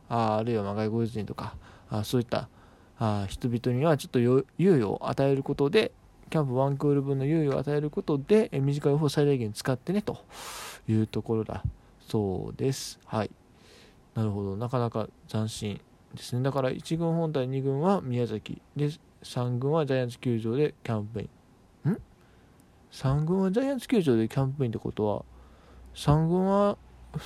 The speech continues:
通常キャンプをやらんってこと？通常キャンプというか、そのいわゆる宮崎行くやつっていうのはないんで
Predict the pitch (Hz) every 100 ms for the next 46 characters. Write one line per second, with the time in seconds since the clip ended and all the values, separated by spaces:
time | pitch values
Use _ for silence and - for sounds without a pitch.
0 | - - 139 143 151 220 151 117 143 160
1 | 143 117 - - 127 120 127 151 135 117
2 | 104 104 101 120 - - - - - -
3 | 110 117 135 123 117 139 123 101 107 104
4 | 107 101 - - 65 65 62 - - -
5 | 120 123 277 320 110 95